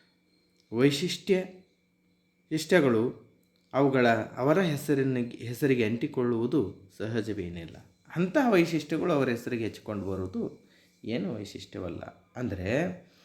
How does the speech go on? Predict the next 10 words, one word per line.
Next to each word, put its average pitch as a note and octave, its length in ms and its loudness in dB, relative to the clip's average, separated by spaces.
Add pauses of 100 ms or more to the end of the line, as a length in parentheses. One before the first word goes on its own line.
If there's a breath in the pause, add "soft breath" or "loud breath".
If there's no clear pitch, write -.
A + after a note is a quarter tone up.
(560 soft breath)
ಅರಭಟ್ಟ D3 500 2
ಅನ್ನೋನು E3+ 520 4
ಹಿಂದಿನ D3 400 -2
ಯಾವುದೋ C#3 420 2
ಒಂದು F#3+ 280 0
ಕಾಲದ D3 460 -2
ಸಂದರ್ಭದಲ್ಲಿ A#2 840 -4
ಅವನು E3+ 360 0
ದಾನ D3+ 360 2
ಧರ್ಮಗಳಿಗೆ C#3 960 0